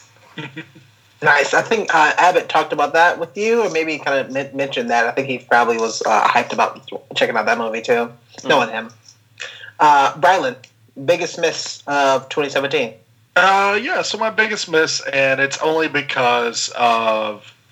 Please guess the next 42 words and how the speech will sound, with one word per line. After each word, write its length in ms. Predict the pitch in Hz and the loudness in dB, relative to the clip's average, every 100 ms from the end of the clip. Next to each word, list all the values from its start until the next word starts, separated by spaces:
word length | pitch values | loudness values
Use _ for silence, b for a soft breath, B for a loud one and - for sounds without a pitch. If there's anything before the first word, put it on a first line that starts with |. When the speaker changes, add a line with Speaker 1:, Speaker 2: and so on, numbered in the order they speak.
| _ | _
Speaker 3:
how 380 | - 127 117 110 | -2 2 4 4
award 540 | 110 110 104 104 107 - | 0 -6 -6 -6 -6 -6
season 460 | 110 107 110 107 | -6 -6 -10 -8
works. 400 | 104 104 104 - | -6 -6 -6 -4
They 140 | 110 113 | -2 0
only 220 | 113 110 | -2 0
have 160 | 107 - | -2 -2
to 60 | |
get 200 | 110 110 | -4 -4
their 100 | 113 | -4
movies 400 | 107 107 107 - | -4 -4 -4 -4
into 400 | 104 117 110 117 110 | -6 -6 -2 0 2
New 100 | 117 | 2
York 280 | 240 - | 2 2
and 100 | 254 | 0
Los 260 | - 110 - | 0 0 2
Angeles 600 | 247 139 143 143 139 - | 0 0 -2 -4 -4 -8
to 360 | - 127 123 123 | -6 -4 -4 -2
be 180 | 123 120 | -4 0
nominated, 720 | 131 139 143 151 151 151 151 B B B B - | 0 0 0 -2 -2 -4 -8 B B B B 0
and 720 | 131 127 127 127 123 123 120 | 2 4 4 4 2 0 -2
everybody 480 | 135 131 131 123 | -2 0 0 0
else 220 | 123 123 - | 0 -2 -4
has 200 | 120 - | -8 -8
to 60 | |
wait 220 | 117 113 107 | -6 -6 -6
until 260 | - 117 | -6 -6
mid-January 800 | 110 110 - 113 101 101 98 95 | -6 -8 -2 0 0 -2 -4 -4
to 60 | 98 | -4
get 160 | 101 | -8
their 100 | - 98 | -8 -8
movies. 440 | 104 101 104 - | -6 -6 -6 0
And 280 | 127 120 117 B B B B | 2 0 -2 B B B B
that's, 340 | 147 156 - - 160 | 0 2 0 -4 0
uh, 260 | 147 139 | 2 2
Paul 260 | 139 156 151 | 0 -2 0
Thomas 340 | 151 143 135 | -2 -2 0
Anderson's 640 | 135 127 123 135 127 127 | 0 0 -2 -4 -6 -6
The 80 | - | -8
Phantom 360 | 123 123 117 113 | -2 -2 -2 -8
Thread. 440 | - 117 120 127 - _ b b b | -8 -4 -2 -4 -12 _ b b b
Uh, 440 | 101 101 95 95 | 0 0 0 -6